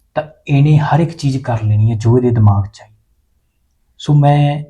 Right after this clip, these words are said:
ਉਹੀ ਗੱਲ ਕਹਿਣਾ ਵੀ ਤੁਸੀਂ ਇੱਦਾਂ ਦੇ ਲੋਕਾਂ ਤੋਂ ਬਚੋ ਤੇ ਚੰਗੇ ਚੰਗੇ ਲੋਕਾਂ ਦੀਆਂ ਗੱਲਾਂ ਸੁਣੋ, ਜੋ ਤੁਹਾਨੂੰ ਮੋਟੀਵੇਟ ਕਰਦੇ ਆ।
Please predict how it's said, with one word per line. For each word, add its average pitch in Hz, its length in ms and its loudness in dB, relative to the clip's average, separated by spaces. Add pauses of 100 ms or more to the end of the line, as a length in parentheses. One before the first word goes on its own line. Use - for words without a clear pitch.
(720)
ਉਹੀ 151 300 4
ਗੱਲ 135 180 0
ਕਹਿਣਾ 131 340 -2
ਵੀ 139 180 -2
ਤੁਸੀਂ 143 360 -6
ਇੱਦਾਂ 131 240 -4
ਦੇ 131 100 -4
ਲੋਕਾਂ 123 320 -2
ਤੋਂ 123 120 -4 (120)
ਬਚੋ 127 420 -8 (680)
ਤੇ 135 260 2
ਚੰਗੇ 135 340 0
ਚੰਗੇ 131 260 0
ਲੋਕਾਂ 123 320 0
ਦੀਆਂ 120 180 -2
ਗੱਲਾਂ 113 360 0
ਸੁਣੋ, 113 380 -4
ਜੋ 123 140 0
ਤੁਹਾਨੂੰ 127 320 -4
ਮੋਟੀਵੇਟ 107 460 0
ਕਰਦੇ 127 460 -6
ਆ। 135 120 -8